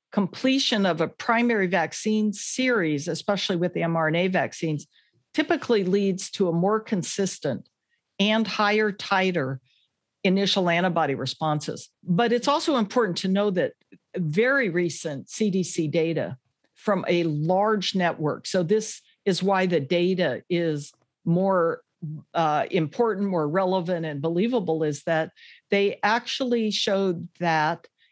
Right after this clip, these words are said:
looking at a hundred eighty-seven hospitals in a network, when they looked at seven thousand covid-like illnesses, they found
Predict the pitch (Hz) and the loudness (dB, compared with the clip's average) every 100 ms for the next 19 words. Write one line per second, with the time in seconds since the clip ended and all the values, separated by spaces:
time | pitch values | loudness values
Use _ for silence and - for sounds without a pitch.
0 | _ - 165 220 233 233 202 160 147 - | _ -2 2 0 0 0 0 0 -2 -2
1 | 220 240 262 240 214 196 190 170 190 170 | 0 0 2 0 2 2 0 -2 -4 -4
2 | 214 151 175 170 - 165 143 139 165 147 | -4 -2 -2 -2 -4 -2 -2 -2 -2 -2
3 | 147 160 - 165 120 - _ 165 185 180 | -2 -2 -2 -2 -4 -6 _ 0 2 2
4 | 180 220 220 180 - - 226 240 240 233 | 2 0 0 0 -2 0 0 2 0 0
5 | 190 180 165 - 127 117 - _ _ - | 2 2 0 -4 -6 -6 -10 _ _ -2
6 | 220 196 190 165 156 151 190 196 180 143 | 0 2 2 2 0 0 0 2 0 -2
7 | 156 139 180 160 - 220 226 233 233 | -4 -2 -2 -2 0 0 2 0 -2